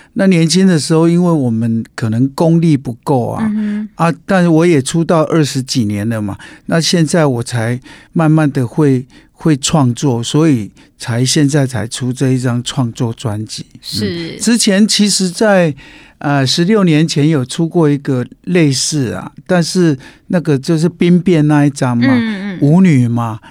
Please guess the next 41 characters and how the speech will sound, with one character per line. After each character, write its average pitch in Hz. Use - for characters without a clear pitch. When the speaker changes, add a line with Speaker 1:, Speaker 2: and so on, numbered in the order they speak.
Speaker 1:
到 160
不 165
了。 127
可 151
是 190
这 196
个 165
都 190
是 190
别 147
人 143
的 135
作 135
品， -
所 -
以 180
我 147
们 120
觉 131
得 131
是 160
不 131
是 165
很 120
成 120
熟 98
啦。 -
Speaker 2:
嗯 220
哼， 202
Speaker 1:
哎， 196
对， 190
对。 117
Speaker 2:
是。 180
Speaker 1:
那 170
我 170
想 165
说， 170
因 185
为 160
去 180
年， 131